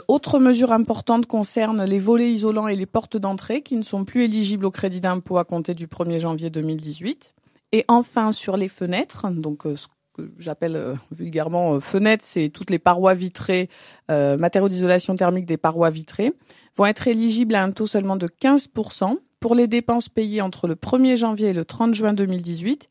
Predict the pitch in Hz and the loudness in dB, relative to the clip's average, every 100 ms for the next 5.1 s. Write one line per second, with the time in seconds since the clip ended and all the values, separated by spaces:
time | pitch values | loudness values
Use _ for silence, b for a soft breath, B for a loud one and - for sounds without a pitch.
0 | _ 185 - 262 285 269 254 240 214 208 | _ 0 2 2 2 2 2 0 0 -4
1 | 220 262 b b b b - 277 269 247 | -2 -2 b b b b 0 2 2 0
2 | - 190 214 285 - - 196 262 247 240 | -2 0 2 2 0 -6 0 2 4 2
3 | 294 294 - 208 240 214 190 202 247 - | 2 -2 -8 -6 0 0 2 2 0 -2
4 | - 254 240 226 214 196 - 143 151 151 | 0 2 2 0 0 -2 -8 -6 -6 -10